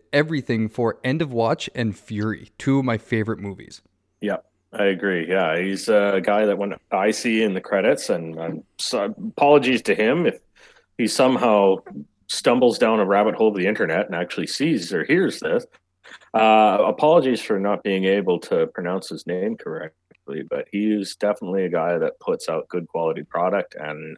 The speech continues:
Speaker 2: I know I'm gonna enjoy whatever he's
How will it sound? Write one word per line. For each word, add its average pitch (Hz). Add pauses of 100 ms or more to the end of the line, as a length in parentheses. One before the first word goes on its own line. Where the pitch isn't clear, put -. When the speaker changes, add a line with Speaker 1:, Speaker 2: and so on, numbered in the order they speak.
Speaker 2:
I 82
know 92
I'm 85
gonna 82
enjoy 85 (180)
whatever 82
he's 85